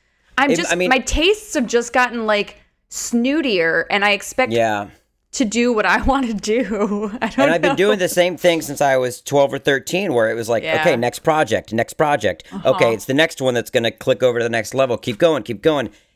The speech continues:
Speaker 2: And I get myself excited about the next idea, and then I make it, and then it maybe doesn't go where I wanted it to go, and I go, "Whatever, it's the next one. It's the next one." And yeah, I mean, I'm getting to the age where you're like,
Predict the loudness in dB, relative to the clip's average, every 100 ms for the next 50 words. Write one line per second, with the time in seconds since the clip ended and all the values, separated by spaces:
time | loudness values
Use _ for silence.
0 | -2 0 2 2 2 2 0 0 2 2
1 | 2 -2 0 -2 0 0 2 4 4 4
2 | 0 -2 0 2 0 0 -4 -4 -4 -2
3 | -2 -4 _ -4 -2 0 0 0 0 0
4 | 2 4 2 2 0 -2 -2 0 2 2
5 | 2 0 2 2 2 2 0 0 0 -2
6 | -4 -6 -12 _ -6 -2 2 0 0 -6
7 | -6 _ _ _ -4 2 2 2 0 0
8 | 0 2 0 0 0 0 0 0 2 2
9 | 4 2 0